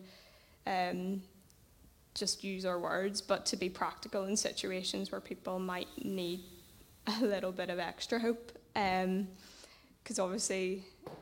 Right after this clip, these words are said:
we're not really the ones bringing the hope. We may be ambassadors of God for that,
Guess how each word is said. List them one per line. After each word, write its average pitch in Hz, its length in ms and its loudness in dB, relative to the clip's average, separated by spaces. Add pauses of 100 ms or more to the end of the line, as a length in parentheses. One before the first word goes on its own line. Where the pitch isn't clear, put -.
(760)
we're 190 240 2
not 196 240 4 (100)
really 208 240 2
the 202 100 0
ones 196 240 0
bringing 202 400 0
the 247 80 2
hope. 247 280 2 (500)
We 190 200 0
may 185 200 -2
be 180 460 -4 (840)
ambassadors 196 1000 0 (120)
of 185 180 0
God - 340 -2
for 175 280 -4
that, 220 240 2